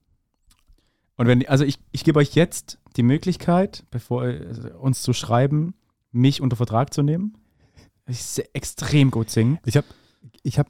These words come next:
Speaker 2: bei der Gesangsanlage, hab ich mir überlegt, also es gibt ja,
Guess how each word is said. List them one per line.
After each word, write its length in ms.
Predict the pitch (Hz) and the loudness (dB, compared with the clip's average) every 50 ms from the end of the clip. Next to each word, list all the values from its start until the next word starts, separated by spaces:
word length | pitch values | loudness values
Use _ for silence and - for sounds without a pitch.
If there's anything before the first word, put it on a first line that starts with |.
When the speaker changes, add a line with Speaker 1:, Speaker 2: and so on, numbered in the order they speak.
| _ _ _ | _ _ _
Speaker 2:
bei 140 | - 120 113 | 0 0 2
der 140 | 113 113 110 | 2 2 2
Gesangsanlage, 640 | 110 98 107 117 - - 117 110 113 117 117 120 110 | 2 2 2 0 0 0 0 2 2 2 2 0 0
hab 60 | 104 110 | 0 -2
ich 100 | 107 - | -2 -2
mir 60 | 117 | -2
überlegt, 500 | 113 107 107 101 107 110 - - - - | 0 0 0 0 0 -2 -2 -6 -14 -8
also 120 | 110 98 98 | -8 -6 -6
es 120 | - - | -6 -4
gibt 200 | - 113 - - | -4 -4 -2 0
ja, 220 | 110 101 98 95 | -2 0 0 0